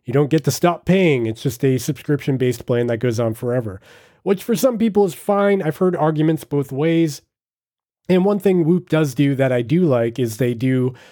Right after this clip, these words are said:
uh, whenever there's a new soft-, or hardware update, they tend to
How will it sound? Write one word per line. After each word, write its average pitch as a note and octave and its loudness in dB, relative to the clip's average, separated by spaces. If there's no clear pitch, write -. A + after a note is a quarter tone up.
uh, A#2+ -2
whenever D3+ 2
there's C#3+ 2
a C3+ 0
new C3+ 2
soft-, C3+ -2
or B2+ 0
hardware D3 2
update, A#2+ 0
they B2 0
tend D3 -2
to A#2+ 0